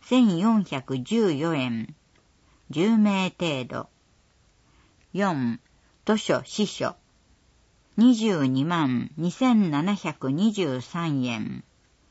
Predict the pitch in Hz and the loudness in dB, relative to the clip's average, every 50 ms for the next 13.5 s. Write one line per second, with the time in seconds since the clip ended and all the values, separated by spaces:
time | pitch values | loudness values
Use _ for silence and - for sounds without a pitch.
0 | _ _ _ _ _ _ _ _ - - 254 254 240 214 170 160 196 226 226 214 | _ _ _ _ _ _ _ _ -6 -2 2 4 4 4 2 2 2 2 2 2
1 | 185 - 151 131 127 - 135 131 127 135 202 226 220 190 156 127 151 170 165 147 | 0 0 -4 -8 -6 -6 -8 -6 -4 -2 0 2 2 2 0 0 -2 -2 -2 -2
2 | 127 127 120 117 113 - - _ _ _ _ _ _ _ _ _ _ _ _ - | -2 -4 -4 -6 -6 -8 -12 _ _ _ _ _ _ _ _ _ _ _ _ -10
3 | - - 226 233 226 226 208 185 160 143 - - 131 131 123 123 123 - - 160 | -2 0 2 4 4 4 2 0 -2 -4 -6 -8 -6 -6 -4 -6 -6 -4 -2 0
4 | 190 220 214 196 190 185 180 175 170 160 - 165 151 135 123 120 104 - 107 104 | 2 2 2 2 2 0 -2 -2 -4 -4 -6 -4 -4 -4 -4 -4 -6 -8 -8 -10
5 | - _ _ _ _ _ _ _ _ _ _ _ _ _ _ _ _ _ _ _ | -10 _ _ _ _ _ _ _ _ _ _ _ _ _ _ _ _ _ _ _
6 | _ _ _ _ _ _ _ _ - - - 151 156 143 - - _ _ _ _ | _ _ _ _ _ _ _ _ -10 -6 -2 0 0 0 -2 -4 _ _ _ _
7 | _ _ - - 147 165 180 180 240 254 240 233 214 - - 160 143 131 131 135 | _ _ -12 -6 -2 0 0 2 2 2 2 2 0 -2 -2 0 0 0 0 -2
8 | - - - 160 165 202 208 196 180 165 143 123 120 117 117 113 113 123 143 147 | -4 -4 -4 -2 0 2 2 2 2 2 0 0 -2 -2 -2 -2 -4 -6 -8 -14
9 | _ _ _ _ _ _ _ _ _ _ _ _ _ _ _ _ _ - 202 233 | _ _ _ _ _ _ _ _ _ _ _ _ _ _ _ _ _ 2 6 6
10 | 254 233 226 233 202 175 151 139 135 135 139 160 175 165 147 127 127 120 113 - | 6 6 4 0 0 0 0 0 0 0 -2 -2 0 0 0 0 0 0 -2 -4
11 | - 151 165 170 - - 262 254 226 214 196 165 151 196 - 208 202 - 160 147 | -4 -4 -4 -4 -2 0 2 4 4 4 4 2 0 0 0 0 -2 -2 -6 -8
12 | - - 139 139 160 202 226 208 190 175 147 127 120 120 - - 165 165 165 143 | -6 -4 -2 0 2 2 2 2 2 0 -2 -2 -2 -4 -6 -6 -4 -2 -2 -2
13 | 135 127 120 120 113 110 107 104 110 - | -2 -2 -2 -4 -4 -4 -6 -6 -8 -10